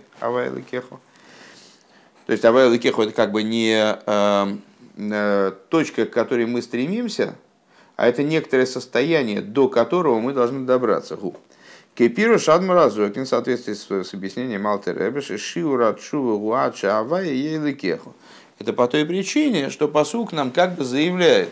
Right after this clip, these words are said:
не то, что мы должны вернуться куда-то. «Вернитесь домой», там, предположим, «вернитесь». Какая-то там точка в пространстве, в духовном пространстве, скажем. А речь идёт о том, какой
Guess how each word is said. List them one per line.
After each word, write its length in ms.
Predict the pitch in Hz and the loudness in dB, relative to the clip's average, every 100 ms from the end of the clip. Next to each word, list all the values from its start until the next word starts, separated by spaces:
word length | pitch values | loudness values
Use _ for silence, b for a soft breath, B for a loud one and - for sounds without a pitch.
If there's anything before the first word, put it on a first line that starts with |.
| - B B B | -10 B B B
не 140 | - 127 | -6 2
то, 160 | 233 | 4
что 160 | 247 208 | 4 2
мы 160 | 180 147 | 2 4
должны 460 | 143 139 160 165 | 4 4 0 -2
вернуться 640 | 123 127 143 165 151 - 131 | 2 2 2 -2 -4 -4 -6
куда-то. 760 | - 139 120 104 92 - - - _ _ _ _ _ _ _ | -4 -4 2 2 0 -6 -12 -16 _ _ _ _ _ _ _
«Вернитесь 600 | 104 117 151 151 104 98 | -2 -2 -2 -6 -8 -6
домой», 360 | 107 107 95 - | -4 -4 -6 -8
там, 180 | - | -14
предположим, 440 | - - - - - | -18 -14 -14 -14 -16
«вернитесь». 920 | - - - - 92 98 139 - - - _ _ _ _ - - _ - - | -16 -16 -14 -10 -10 -8 -10 -14 -20 -20 _ _ _ _ -20 -20 _ -20 -20
Какая-то 300 | - - - - | -16 -16 -18 -20
там 160 | - - | -20 -8
точка 320 | - 117 - - | -2 -2 -4 -16
в 220 | - - | -16 -12
пространстве, 560 | 92 - 85 - - - b b b b b _ | -10 -10 -12 -12 -20 -20 b b b b b _
в 200 | - - | -10 -6
духовном 420 | 110 101 80 - | -6 -6 -6 -8
пространстве, 460 | - - - 92 - | -10 -10 -10 -12 -14
скажем. 320 | - 80 - - b b b _ _ | -12 -12 -12 -20 b b b _ _
А 380 | - 120 123 117 - | 4 6 6 4 2
речь 340 | 165 202 - | 2 0 -2
идёт 280 | 135 139 139 | 0 0 2
о 100 | 143 | 0
том, 300 | 247 254 202 | 2 0 0
какой 680 | - 139 - 214 214 110 | 0 0 0 -2 0 0